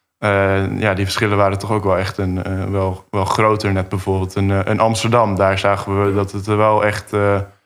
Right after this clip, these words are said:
eh, al veel, veel sneller opliep dan, dan, nou ja, zoals ik net al zei, eh, een Zeeland.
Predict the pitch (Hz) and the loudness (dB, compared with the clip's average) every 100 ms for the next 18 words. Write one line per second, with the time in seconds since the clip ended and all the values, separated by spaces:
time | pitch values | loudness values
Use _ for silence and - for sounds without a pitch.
0 | _ _ _ _ 101 95 95 98 - 107 | _ _ _ _ -2 0 0 -2 0 0
1 | 101 98 - - - 110 101 - 107 104 | 2 0 -4 -18 -4 -2 -2 0 0 0
2 | 98 107 98 101 98 104 98 98 95 87 | 0 -2 0 -2 -2 0 2 0 -2 -2
3 | 101 95 87 98 90 85 92 95 101 98 | -2 -2 -2 -2 -2 -4 -4 -2 -2 -2
4 | 92 95 92 92 87 - 98 101 101 101 | -2 0 0 0 -2 -2 -2 0 2 0
5 | 92 92 | -2 -6